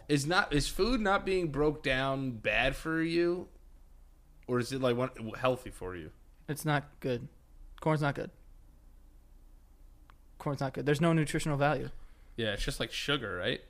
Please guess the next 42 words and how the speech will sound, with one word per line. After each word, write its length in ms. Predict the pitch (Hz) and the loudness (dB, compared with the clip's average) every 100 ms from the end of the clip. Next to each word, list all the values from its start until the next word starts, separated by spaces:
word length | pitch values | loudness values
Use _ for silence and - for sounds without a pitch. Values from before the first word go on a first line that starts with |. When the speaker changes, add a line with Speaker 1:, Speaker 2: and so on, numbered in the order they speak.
| - | -10
Speaker 2:
No, 100 | 156 147 | -4 4
I 120 | 139 | 6
don't 120 | 196 | 8
know 120 | 175 | 6
what 220 | 139 147 | 6 8
Speaker 1:
I 40 | 143 | 8
Speaker 2:
it 20 | |
Speaker 1:
don't 140 | 254 | 8
Speaker 2:
is. 160 | 190 113 | 6 4
Speaker 1:
know 40 | 104 | 2
what 200 | 123 117 | 2 2
it 80 | 90 | -2
is. 320 | 87 - - | -10 -12 -4
Speaker 2:
That's, 420 | 143 139 - - - - - | -4 -4 -8 -8 -6 -8 -8
dude, 240 | - - - | -6 -6 -4
all 140 | - 156 | 6 10
I 120 | 190 | 10
know 260 | 190 185 190 | 10 8 8
is 280 | 190 190 | 8 4
Speaker 1:
Corn 380 | - - 143 156 | -4 -2 2 4
with 100 | 143 | 2
some 180 | - 95 | -2 -6
butter 340 | 95 95 104 120 | -4 -2 2 4
on 180 | 127 | 4
it, 80 | 127 | 2
though, 300 | 151 143 139 | 4 4 4
is 200 | 151 143 | 2 -6
good. 420 | - - - - | -10 -10 -10 2
Speaker 2:
it's 220 | 151 156 - | 2 2 2
tasty, 560 | 185 185 226 - 143 | 8 10 8 2 2
but 140 | 135 147 | 6 6
I'll 80 | |
tell 200 | 151 180 | 8 8
you 120 | 170 160 | 8 8
what, 400 | 180 160 127 - - - - | 10 10 8 0 -18 -20 -6
it 100 | 139 | -6
feels 360 | - 175 175 143 | -2 6 6 6
weird 240 | 143 127 | 2 0
coming 240 | 135 131 127 | 0 -2 2
out 160 | 127 | 2
of 60 | 117 | 0
you. 120 | 101 | -4